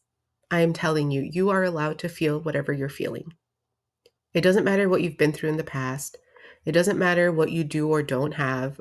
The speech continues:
that you should or shouldn't be grateful for. And one thing that I've learned to catch myself, so, like, how do I know I'm belittling myself? Is because I start saying a lot of "I should" statements. Like,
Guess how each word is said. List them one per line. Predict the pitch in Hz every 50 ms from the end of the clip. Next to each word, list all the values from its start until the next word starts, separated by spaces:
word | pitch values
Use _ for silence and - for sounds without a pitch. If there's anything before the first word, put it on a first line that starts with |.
| 120 -
that | 139 147 - -
you | 151 147
should | - - - 147 151 156
or | 156 151
shouldn't | 147 - - 147 156 139 -
be | 160 151
grateful | 147 - 135 123 - - - 135 135
for. | - - 139 139 139 - 135 - _ _ _ - - - _ _ - _ _ _ -
And | 170 165 160 156 156 160 160
one | - 156 170 185 190 196
thing | 214 208 196 190 185
that | 165 151 151 147 147
I've | 147 147 -
learned | 156 147 151 151 147 147 147 147 143 - - _ _ _ _ _ -
to | - 160
catch | 156 - - 247 277 - - - 185
myself, | 151 143 - - - - 139 139 - - - - - _ _ _ -
so, | - - 156 147 143
like, | 143 143 143 143 143 143 - - _ _ _ _ _ _ _ _ _ -
how | - - 180 175
do | 175 180 170
I | 160 151
know | 147 143 143 160 175 185
I'm | 185 190 190 190
belittling | 180 190 190 190 196 196 208 208 214 214 214 220
myself? | 220 226 240 233 - 240 226 233 254 254 - _ - - - - - - - - _ _ -
Is | 175 170 170
because | 180 180 - 180 170 165
I | 160
start | 160 - 190 208 - -
saying | - 208 196 196 196
a | 196 180
lot | 160 147 147 151 151
of | 151 151 151 - _ _ -
"I | - 147 151 143
should" | - - - - - 139 131 - - - _ _ _
statements. | - - - - - - - - - _ - - - - _ _ _ _ _ _ _ -
Like, | - 139 135 -